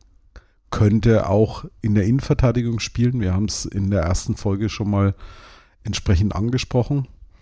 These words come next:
Und sowohl Brown als auch Handwerker sind beide Spieler, die auch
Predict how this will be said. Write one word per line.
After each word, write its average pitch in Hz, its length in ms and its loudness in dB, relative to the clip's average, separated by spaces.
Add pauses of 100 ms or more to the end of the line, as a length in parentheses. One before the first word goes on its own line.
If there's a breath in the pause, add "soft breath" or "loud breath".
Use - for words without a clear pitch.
(720)
Und 98 160 -2
sowohl 104 440 4
Brown 110 680 2
als - 300 0
auch 98 340 -6
Handwerker 127 840 0
sind 110 840 -4
beide 98 240 0
Spieler, 131 580 2 (460)
die 110 240 0
auch - 480 -2